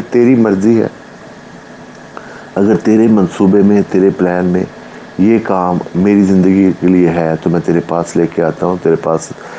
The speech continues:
لے کے آتی ہوں۔ خداوند، تو اس میں برکت ڈال، تو مجھے guide کر، تو مجھے دانائی مہیا کر، تو مجھے، اے، resources، اے، جو ہے،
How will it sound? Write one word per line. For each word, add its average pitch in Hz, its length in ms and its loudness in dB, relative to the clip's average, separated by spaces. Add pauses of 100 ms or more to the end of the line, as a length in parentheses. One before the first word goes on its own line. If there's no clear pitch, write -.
(180)
لے 90 140 2
کے 90 180 -2
آتی 87 320 -2
ہوں۔ 101 180 0
خداوند، 95 480 -4 (540)
تو 120 120 2
اس 110 160 0
میں 107 160 2
برکت 82 280 -4 (100)
ڈال، 50 220 -4 (120)
تو 120 100 2
مجھے 113 240 2 (100)
guide 85 340 0
کر، 62 140 -2
تو - 180 -2
مجھے 117 220 2 (500)
دانائی 90 380 0
مہیا 82 480 0
کر، - 140 -8 (160)
تو 127 100 0
مجھے، 123 260 2 (380)
اے، 90 240 2 (760)
resources، 110 760 0 (760)
اے، 82 420 -2
جو 95 220 0
ہے، 90 240 -2